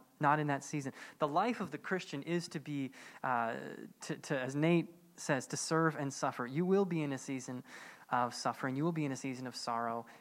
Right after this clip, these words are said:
at some point. And I say that not to frighten you. I say that to prepare you. Um, but we've been walking through this as a church together. Um, and our challenge has been to raise,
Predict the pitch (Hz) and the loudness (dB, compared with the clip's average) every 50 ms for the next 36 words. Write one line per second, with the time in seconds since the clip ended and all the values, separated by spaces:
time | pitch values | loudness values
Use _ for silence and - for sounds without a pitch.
0 | - - - 143 139 127 - - - - 151 143 143 139 135 - - 123 117 113 | -18 -8 -4 -4 -4 -4 -4 -8 -6 -2 -2 -2 -2 -4 -6 -4 -2 -2 -2 -2
1 | - 127 123 123 - - 139 127 131 131 127 127 127 - - 120 113 - - 139 | -2 -4 -4 -4 -2 0 0 2 2 2 0 -2 -2 -2 -4 -4 -4 0 0 0
2 | 143 135 127 120 117 117 - - 151 139 123 131 123 - - - - - - - | 0 0 -2 -4 -6 -6 -4 -2 -2 0 0 0 -2 -2 -6 -6 -6 -8 -10 -6
3 | 165 180 202 208 185 135 123 113 113 123 147 - - - - - - - - - | -4 -2 0 0 0 -2 -4 -6 -6 -6 -8 -12 -14 -18 -18 -18 -18 -20 -20 -20
4 | - - - - - _ _ _ - - 151 151 - - _ _ _ _ _ - | -20 -20 -20 -20 -20 _ _ _ -20 -20 -20 -20 -20 -20 _ _ _ _ _ -16
5 | _ - 123 135 165 190 180 196 190 165 156 165 175 190 185 - 208 190 185 170 | _ -4 0 4 4 6 8 8 8 10 12 12 12 12 12 12 10 10 10 10
6 | - - - 196 196 196 196 196 170 151 165 170 165 160 - - - - 156 151 | 6 6 8 10 10 10 10 8 8 8 8 8 8 8 4 0 0 4 6 6
7 | 151 139 147 139 - - 165 156 143 - - - - 156 143 143 139 139 135 131 | 6 4 2 -4 0 2 2 2 2 0 -4 -4 -4 -2 2 4 4 6 6 4
8 | 117 110 - - - - - - - - - 110 - - - - 147 - - _ | 0 0 -4 -8 -14 -14 -14 -16 -14 -6 -2 -2 -2 -2 -4 -8 -8 -10 -16 _
9 | - - 156 156 151 147 147 - - 202 190 202 208 202 180 170 147 151 135 143 | -4 0 4 6 6 6 4 4 6 8 8 10 10 10 8 8 4 2 -2 -2
10 | 151 139 - 151 131 131 131 127 131 147 160 175 196 214 220 202 180 175 180 180 | -4 -4 -2 -6 -6 -6 -6 -4 0 2 4 4 4 4 4 2 2 0 -2 -2
11 | 170 | -4